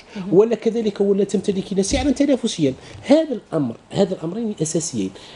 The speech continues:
Speaker 2: الامر الثالث، الامر الثالث الضروري انه لا بد ان تستمر المرافقه العلميه
Speaker 1: مهم.
Speaker 2: والمرافقه التكنولوجيه لتطوير قطاعاتنا،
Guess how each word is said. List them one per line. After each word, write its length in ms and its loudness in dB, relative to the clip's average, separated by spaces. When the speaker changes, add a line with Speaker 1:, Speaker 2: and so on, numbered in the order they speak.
Speaker 2:
الامر 280 2
الثالث، 640 0
الامر 300 -2
الثالث 300 -6
الضروري 420 -2
انه 480 2
لا 180 2
بد 320 -2
ان 160 0
تستمر 600 -2
المرافقه 760 0
العلميه 760 2
Speaker 1:
مهم. 100 -4
Speaker 2:
والمرافقه 640 0
التكنولوجيه 760 -2
لتطوير 680 0
قطاعاتنا، 680 0